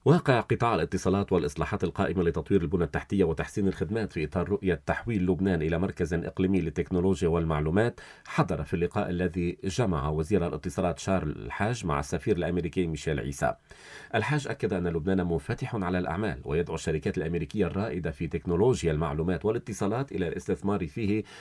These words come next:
في خلال السنوات المقبلة، وأشار إلى أن موقع لبنان الجغرافي الاستراتيجي ورأس ماله البشري المشهود له إلى جانب البنى التحتية التي يجرى تطويرها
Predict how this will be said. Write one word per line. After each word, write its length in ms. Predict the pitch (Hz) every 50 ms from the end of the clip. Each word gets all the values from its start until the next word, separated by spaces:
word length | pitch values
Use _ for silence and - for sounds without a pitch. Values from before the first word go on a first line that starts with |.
| - -
في 140 | - - 170
خلال 300 | 135 - 101 87 95 98
السنوات 480 | 95 - - 87 87 87 92 92 - 87
المقبلة، 480 | 80 78 69 - 78 76 71 69 65 - - - - - -
وأشار 400 | - - - - - 95 92 82
إلى 200 | 65 80 82 73
أن 100 | 73 78
موقع 380 | 80 95 101 - - 85 80
لبنان 320 | 78 76 71 76 92 92 90
الجغرافي 540 | 80 80 78 78 85 80 78 - 104 104
الاستراتيجي 840 | - 85 101 - - - 98 95 - - 87 90 101 107 95 73 - - _ -
ورأس 760 | 78 82 80 78 - - - 76 78 95 - - - - 101
ماله 420 | 101 110 113 107 87 80 78 85
البشري 640 | 78 73 69 95 95 - - 80 78 101 113 107 - -
المشهود 540 | 80 80 78 78 73 - - 110 90 65 92
له 200 | 113 131 135 135 - - - - - -
إلى 160 | 110 104 101
جانب 320 | 101 98 139 139 135 98 87
البنى 240 | 80 82 107 95
التحتية 260 | 95 - - - - -
التي 640 | 135 123 98 82 82 85 87 82 - 90 82 80 - 90
يجرى 400 | 101 131 147 139 - 78 71 69
تطويرها 600 | - 78 - - 120 120 113 107 110 120 127